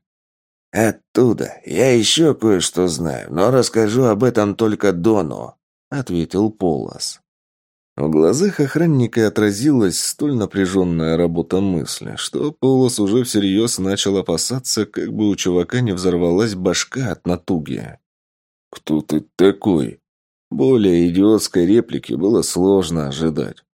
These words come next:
«А ну, снимай тряпье!» «Да успокойся ты!»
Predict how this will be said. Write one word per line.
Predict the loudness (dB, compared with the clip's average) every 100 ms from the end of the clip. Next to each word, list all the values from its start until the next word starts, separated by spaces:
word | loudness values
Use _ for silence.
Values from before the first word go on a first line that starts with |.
| _
«А | -6 -2 0
ну, | 2 0
снимай | 0 0 2 2 2 2
тряпье!» | 2 0 2 0 0 -4 -12 _ _ _ _ _ _ _ _ -4
«Да | -2 0
успокойся | -2 -4 -4 0 2 2 2 -2
ты!» | -2 -8 -10